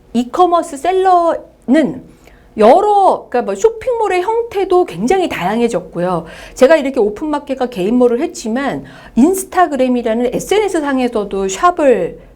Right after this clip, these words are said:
어, 개설을 해서 물건을 파실 수, 연동해서 팔 수도 있는 거고, 어, 정말 여러 가지 경우의 방법들을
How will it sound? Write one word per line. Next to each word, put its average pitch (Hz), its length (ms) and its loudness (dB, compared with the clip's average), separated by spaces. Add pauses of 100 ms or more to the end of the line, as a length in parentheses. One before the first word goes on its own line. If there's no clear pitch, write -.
(140)
어, 185 220 0
개설을 247 480 0
해서 202 180 -4
물건을 208 460 0
파실 285 300 -8
수, - 120 -12
연동해서 196 520 -2
팔 330 160 -6
수도 254 240 -8
있는 220 320 -2
거고, 165 500 -2 (760)
어, 240 220 2
정말 349 380 2
여러 302 320 4
가지 415 260 0
경우의 190 840 -4
방법들을 233 760 -2